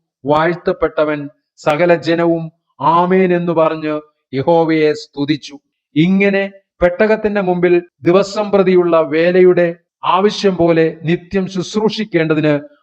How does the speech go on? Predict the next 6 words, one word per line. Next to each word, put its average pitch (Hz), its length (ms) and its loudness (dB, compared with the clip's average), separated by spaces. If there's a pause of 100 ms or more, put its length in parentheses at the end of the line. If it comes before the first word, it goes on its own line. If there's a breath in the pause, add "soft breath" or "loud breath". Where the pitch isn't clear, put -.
ആസാഫിനെയും 160 840 -2 (260)
അവന്റെ 180 260 0
സഹോദരന്മാരെയും 165 1080 0 (300)
ഓബേദ് 170 600 2 (300)
എദോമിനെയും 170 800 0 (160)
അവൻ 185 400 -4